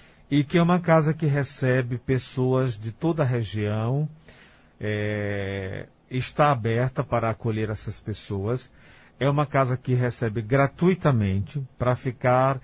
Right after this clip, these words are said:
e passar todo o processo. Não, o, o paciente, ele não precisa desembolsar nenhum recurso. Nós recebemos tanto pessoas aqui da região, por exemplo,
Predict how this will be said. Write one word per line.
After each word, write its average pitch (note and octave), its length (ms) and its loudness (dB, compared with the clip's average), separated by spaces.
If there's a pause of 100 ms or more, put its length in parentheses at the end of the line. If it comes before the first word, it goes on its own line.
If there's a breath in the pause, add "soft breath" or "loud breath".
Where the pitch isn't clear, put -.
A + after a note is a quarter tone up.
(340 loud breath)
e A#2+ 60 -4
passar B2 380 -2
todo C#3+ 220 -2
o C3 60 -4
processo. A#2 760 -2
Não, A#2+ 600 0
o, A#2 300 -4
o A2+ 40 -6
paciente, A#2 800 0
ele A2 260 -4
não B2 260 -2
precisa A#2 540 -2
desembolsar A2 920 -4 (340 loud breath)
nenhum D3 420 2
recurso. A2+ 760 -4 (580 loud breath)
Nós B2+ 260 0
recebemos C3 600 0
tanto D#3+ 260 -2
pessoas B2 460 0
aqui A#2 200 -4
da A#2 120 0
região, A2+ 840 0 (360 loud breath)
por C3+ 120 2
exemplo, C3+ 320 2